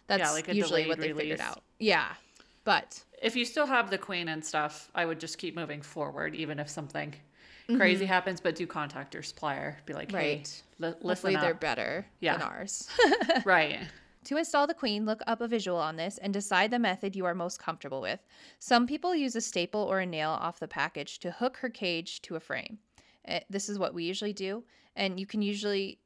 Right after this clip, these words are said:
Speaker 2: also use a rubber band and strap her cage to the frame. Either way,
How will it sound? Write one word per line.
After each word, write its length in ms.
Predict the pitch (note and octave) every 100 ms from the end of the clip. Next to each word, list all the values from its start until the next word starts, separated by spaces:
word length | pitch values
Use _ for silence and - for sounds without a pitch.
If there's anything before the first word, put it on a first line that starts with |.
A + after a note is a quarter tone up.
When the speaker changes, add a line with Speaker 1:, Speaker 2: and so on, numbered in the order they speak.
| -
Speaker 2:
also 420 | F3+ F#3 G#3 G3
use 260 | F#3+ F3+ E3+
a 40 |
rubber 260 | E3 E3+ E3
band 580 | E3+ D#3 F3 D#4 F4 -
and 80 | F#3+
strap 340 | - E3+ E3+ A#3
her 80 |
cage 380 | G#3+ G3+ F#3 -
to 80 | -
the 60 | F#3
frame. 320 | F3+ F#3 F#3+ A3+
Either 260 | A#3 C4+
way, 280 | B3 F3 F#3